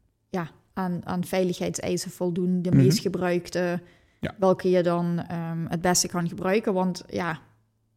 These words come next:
Speaker 1: ik zou nou alweer niet weten waar ik moet, eh, beginnen en welke ik dan moet hebben.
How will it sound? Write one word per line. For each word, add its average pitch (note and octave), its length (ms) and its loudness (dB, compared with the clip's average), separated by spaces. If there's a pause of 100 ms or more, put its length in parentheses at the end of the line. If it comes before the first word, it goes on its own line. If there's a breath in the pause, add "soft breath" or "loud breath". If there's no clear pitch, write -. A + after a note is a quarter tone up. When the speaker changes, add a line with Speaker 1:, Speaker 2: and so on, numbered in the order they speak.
Speaker 1:
ik A3+ 180 4
zou B3+ 200 4
nou B3+ 160 4
alweer A#3 380 2
niet A3 200 4
weten G#3 640 2
waar G3 200 0
ik F#3 140 -4
moet, F#3+ 300 -6
eh, F#3 220 -2
beginnen F3+ 560 -2
en F3+ 160 -4
welke E3+ 280 -4
ik E3+ 140 -8
dan E3+ 160 -6
moet E3 160 -10
hebben. - 200 -16